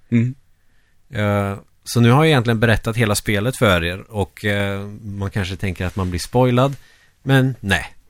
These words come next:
Speaker 2: För att detta får man reda på redan i, eh, det får man reda på i Metal Gear Solid, så att det vet man ju redan.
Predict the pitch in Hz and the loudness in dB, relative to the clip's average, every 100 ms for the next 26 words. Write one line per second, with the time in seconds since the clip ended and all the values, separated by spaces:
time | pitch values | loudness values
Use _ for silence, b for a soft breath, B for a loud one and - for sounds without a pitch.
0 | _ _ _ 110 101 - 104 - 92 110 | _ _ _ -2 0 -2 -4 -4 -4 -2
1 | 92 92 95 87 90 92 92 90 90 92 | -2 0 -2 -4 -6 -6 -6 -8 -10 -8
2 | 90 90 90 90 87 101 104 113 101 107 | -8 -8 -8 -10 -12 -8 -4 -2 0 2
3 | 101 - 104 95 98 90 110 95 107 98 | 2 2 -2 -4 -6 -8 -6 -4 -4 -6
4 | 104 92 104 107 123 98 117 135 127 82 | -10 -8 -4 0 0 -2 -4 -2 -2 -6
5 | 87 | -12